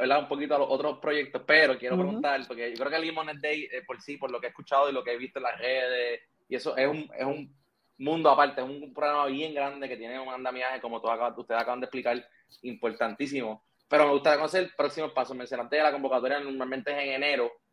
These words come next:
Speaker 2: Ujú.
Speaker 1: Estamos ahora, ¿verdad?, empezando el mes de agosto.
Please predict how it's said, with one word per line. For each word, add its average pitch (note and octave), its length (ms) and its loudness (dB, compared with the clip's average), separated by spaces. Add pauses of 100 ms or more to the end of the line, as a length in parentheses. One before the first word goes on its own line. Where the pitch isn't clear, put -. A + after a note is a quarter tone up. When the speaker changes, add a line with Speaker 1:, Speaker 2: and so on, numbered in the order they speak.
(380)
Speaker 2:
Ujú. F#3 80 -2
Speaker 1:
Estamos B2+ 300 2
ahora, C3+ 400 6
¿verdad?, C3 240 0
empezando B2+ 360 -10
el C3 60 -8
mes C3 160 -6
de C3 60 4
agosto. C#3 580 2